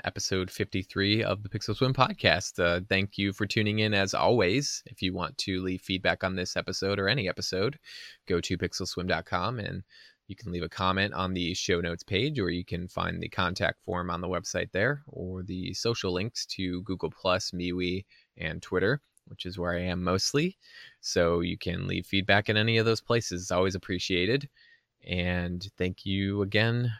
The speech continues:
for tuning in. And of course, if you're listening to this on Thursday, January twenty-fourth or twenty-fifth, you can still enter the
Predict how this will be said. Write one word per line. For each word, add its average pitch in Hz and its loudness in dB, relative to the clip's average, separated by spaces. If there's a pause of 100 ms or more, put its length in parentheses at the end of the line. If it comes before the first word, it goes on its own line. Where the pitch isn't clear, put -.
(120)
for 117 0
tuning 131 4
in. 151 6
And 92 6
of - -4
course, 110 0
if - -2
you're 87 2
listening 92 0
to 92 -2
this 92 -2
on 90 -4
Thursday, 90 -2
January 90 -4
twenty-fourth 98 -4
or 92 -2
twenty-fifth, 95 -2 (760)
you 90 -2
can 90 -4
still 92 0
enter 90 -4
the 90 -4